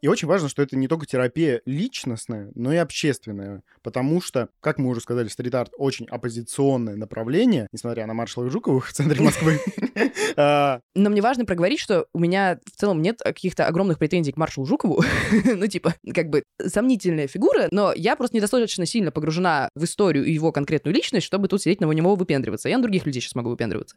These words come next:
Speaker 2: Важно просто то, что транслирует этот город супер военизированную милитаристскую тематику. И вот к этому я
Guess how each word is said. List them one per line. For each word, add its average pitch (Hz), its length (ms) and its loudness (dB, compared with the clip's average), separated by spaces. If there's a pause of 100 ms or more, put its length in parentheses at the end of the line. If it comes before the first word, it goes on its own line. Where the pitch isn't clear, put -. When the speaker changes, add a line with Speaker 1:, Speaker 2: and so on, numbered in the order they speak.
(100)
Speaker 2:
Важно 208 360 0
просто 185 260 0
то, 190 120 0
что 190 140 -2
транслирует 170 500 2
этот 131 200 -2
город 240 280 2
супер 233 260 0
военизированную 170 680 2
милитаристскую 160 480 0
тематику. 143 440 -2
И 175 120 -2
вот 180 140 0
к - 80 -6
этому 160 340 0
я 190 320 0